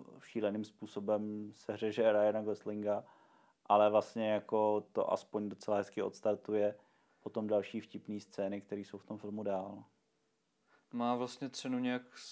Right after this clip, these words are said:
Speaker 2: shrnout aspoň zběžně nějak tu zápletku?
Speaker 1: Asi jo.
Speaker 2: Nebo si
Speaker 1: Poj-,
Speaker 2: můžu,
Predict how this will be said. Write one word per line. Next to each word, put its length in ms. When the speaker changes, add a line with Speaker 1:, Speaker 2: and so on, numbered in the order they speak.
Speaker 2:
shrnout 540
aspoň 420
zběžně 680
nějak 340
tu 140
zápletku? 720
Speaker 1:
Asi 240
jo. 160
Speaker 2:
Nebo 120
si 140
Speaker 1:
Poj-, 40
Speaker 2:
můžu, 320